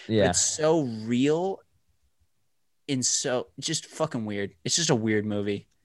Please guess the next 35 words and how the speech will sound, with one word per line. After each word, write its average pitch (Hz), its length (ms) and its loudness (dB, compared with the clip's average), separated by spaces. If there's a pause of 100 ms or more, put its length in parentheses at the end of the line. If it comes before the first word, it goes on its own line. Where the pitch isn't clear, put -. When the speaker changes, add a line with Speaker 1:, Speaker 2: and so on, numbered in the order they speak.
Speaker 2:
Did 110 160 -2
you 127 80 8
watch 123 200 6
the 123 60 -4
sequel 113 300 0
to 135 40 8
Speaker 1:
Weirds 127 140 6
Speaker 2:
it? 117 60 -2
Speaker 1:
me 110 100 0
Speaker 2:
I, 107 40 -4
Speaker 1:
out. 104 100 -10 (300)
Speaker 2:
I 110 60 2
haven't 104 160 2
seen 98 120 -4
the 87 80 -4
sequel 87 320 -2
yet. 85 220 -2
Speaker 1:
I 123 200 6
haven't 117 220 2
seen 123 220 0
the 107 60 -4
sequel. 107 540 -2
I'm 170 240 4
we-, 127 160 4
I'm 151 160 0
scared 160 500 0
to 92 240 -6
'cause 131 220 -4
Speaker 2:
<laughs> - 0 -
Speaker 1:
it's 139 120 4
so, 170 140 8
Speaker 2:
It's 131 540 8
creepy. 180 280 6
Speaker 1:
it 160 80 4
gr-, 147 200 10